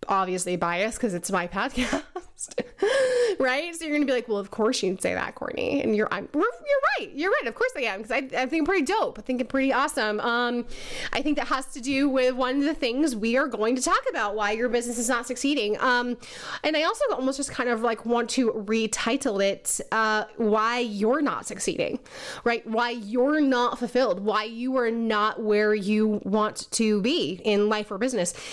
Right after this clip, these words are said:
And it really just boils down to a few key factors, because from there is where everything stems. And so what's really ironic is it has nothing to do with what you know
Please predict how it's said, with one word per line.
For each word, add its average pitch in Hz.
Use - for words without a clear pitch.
And 285
it 269
really 285
just 381
boils 233
down 214
to 254
a 214
few 202
key 202
factors, 185
because 208
from 247
there 254
is 208
where 202
everything 202
stems. -
And 262
so 269
what's 269
really 330
ironic 220
is 220
it 277
has 330
nothing 277
to 269
do 226
with 220
what 190
you 180
know 160